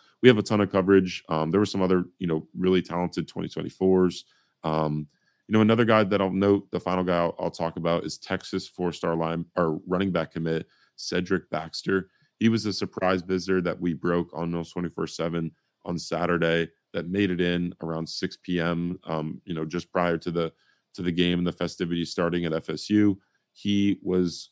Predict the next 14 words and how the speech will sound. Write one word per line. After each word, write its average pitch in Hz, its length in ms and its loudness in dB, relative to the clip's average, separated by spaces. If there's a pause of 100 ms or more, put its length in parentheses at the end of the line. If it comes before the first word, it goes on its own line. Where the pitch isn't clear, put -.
uh, 80 160 -4
brought 85 280 0
in 90 220 2
by 80 200 -2
his 78 400 -4 (100)
area 92 300 4
recruiter, 85 640 -2 (260)
Keywan 80 360 -2
Ratliff, 80 640 -2
who's 85 320 -4
really 87 220 2
good 82 240 0
in 80 140 -2
that, 78 200 -4